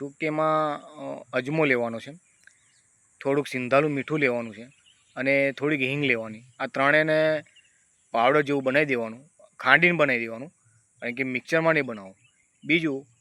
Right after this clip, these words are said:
કે થોડાકમાં તમારે ગ-, ગોળ નાખીને એને આમ પાણી જેવો બનાવી દો, એટલે રબડી જેવો બનાવી દો. એક જ્યારે ગોળ ગરમ હોય ત્યારે તમારે આ ત્રણ વસ્તુને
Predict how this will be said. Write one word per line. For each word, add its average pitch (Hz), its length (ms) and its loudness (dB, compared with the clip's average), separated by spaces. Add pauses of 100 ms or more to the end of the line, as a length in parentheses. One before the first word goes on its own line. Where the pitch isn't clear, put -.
(120)
કે 151 80 -4
થોડાકમાં 175 1120 2
તમારે 165 640 2
ગ-, 135 420 0
ગોળ 135 220 4
નાખીને 160 460 -2
એને 156 140 -2
આમ 156 380 -2 (340)
પાણી 156 260 6
જેવો 151 180 -2
બનાવી 143 240 2
દો, 139 100 -2
એટલે 151 160 0
રબડી 165 260 2
જેવો 135 180 -2
બનાવી 135 280 2
દો. 117 200 -8 (520)
એક 170 260 2
જ્યારે 160 300 4
ગોળ 151 540 2 (220)
ગરમ 151 280 2
હોય 147 380 2 (540)
ત્યારે 143 260 6
તમારે 165 340 0
આ 160 80 4
ત્રણ 160 300 -2
વસ્તુને 147 560 -6